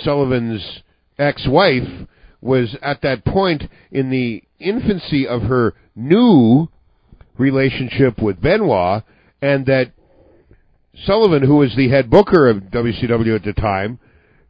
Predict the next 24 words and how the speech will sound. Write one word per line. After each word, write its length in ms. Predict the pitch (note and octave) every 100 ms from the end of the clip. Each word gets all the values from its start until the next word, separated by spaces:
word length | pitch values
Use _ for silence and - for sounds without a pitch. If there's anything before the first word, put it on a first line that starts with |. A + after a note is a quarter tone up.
| -
gave 180 | F3 F3+
his 180 | F#3+ -
blessing 760 | - G#3 B3 - G#3+ E2 C2+ - _ _ _ _ _ _ _ _ _ -
to 120 | D#3+
the 100 | D3
whole 240 | C#3+ D3
scenario, 560 | - D3 B2 A#2+ C#3+ D#3
and 160 | D3 C#3
people 340 | A3+ A#3+ F3 -
thought 320 | C#3+ D3 -
that 160 | B2+ C3
that 220 | B2+ A#2+
was 340 | A#2+ G#2+ - - _ _ _ -
really 360 | A#2 E3 E3
weird 500 | B2+ A#2 B2 A#2+ A#2+
and 140 | A2 G2+
that 200 | G2+ -
in 180 | G#2 F#2+ -
some 160 | D3+
way, 160 | D#3 C#3
shape, 300 | - C#3 G#2+
or 80 | A2
form 520 | G#2+ G#2+ G#2+ G#2 F2+ _ _ _ _ _ _ _
that 280 | A2+ G#2